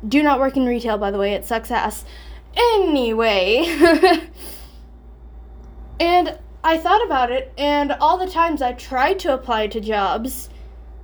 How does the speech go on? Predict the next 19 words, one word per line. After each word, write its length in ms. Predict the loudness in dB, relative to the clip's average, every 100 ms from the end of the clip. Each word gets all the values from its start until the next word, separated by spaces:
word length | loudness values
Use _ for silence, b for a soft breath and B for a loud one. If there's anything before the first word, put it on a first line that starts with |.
| -4
I 140 | 0 0
had 380 | 2 2 2 0
one 200 | 2 2
hell 400 | -2 2 4 4
of 100 | 0
a 80 |
time 360 | -6 -4 -2 -2
trying 300 | -2 0 2
to 40 | 2
get 220 | 0 0
a 80 | 0
fucking 440 | 0 0 0 4
job. 600 | 4 6 4 2 -4 -10 B B B B B B -2
Like, 220 | 0 2
the 120 | -2
only 260 | -2 0 -2
reason 140 | -4
I 140 | -6 -2
got 260 | 0 0